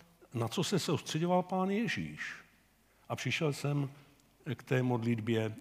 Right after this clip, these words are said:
v Janovi sedmnáct. Je to, a já jsem vděčný za to pomalé čtení, když si, když se soustředíte, dáte si čas a pomalu tu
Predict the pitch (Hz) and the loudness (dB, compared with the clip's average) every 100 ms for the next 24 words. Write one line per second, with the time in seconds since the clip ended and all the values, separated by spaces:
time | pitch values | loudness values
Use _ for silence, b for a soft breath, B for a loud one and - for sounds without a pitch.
0 | - 131 113 107 104 98 - 98 95 87 | -12 -6 -4 -2 -2 -4 -4 -4 -4 -6
1 | 76 - - - - - - - _ _ | -8 -12 -20 -20 -20 -20 -20 -20 _ _
2 | - B B B B B B B _ _ | -20 B B B B B B B _ _
3 | _ _ _ - 131 139 - - 139 135 | _ _ _ 0 6 6 6 6 8 8
4 | 131 - - - - - - - 147 143 | 2 -10 -18 -20 -20 -20 -20 -20 -20 -20
5 | _ _ _ _ 123 113 - 123 143 143 | _ _ _ _ -2 -2 0 6 6 6
6 | - 113 110 - 113 117 120 120 117 - | 0 0 0 -2 -2 0 2 2 0 -4
7 | - 107 117 139 139 - - 143 - B | -4 -2 -2 -2 -2 -2 0 -2 -2 B
8 | B B - 113 - 147 180 170 - 156 | B B -8 -6 -4 -2 2 2 2 0
9 | 131 107 - 101 127 143 - - 160 - | 0 -2 -4 0 2 2 0 0 0 2
10 | 131 107 - 101 - 160 170 180 180 170 | 2 2 -2 -6 0 2 6 6 6 2
11 | B B B B _ 127 92 _ - 135 | B B B B _ -12 -12 _ 0 2
12 | 117 98 | 4 2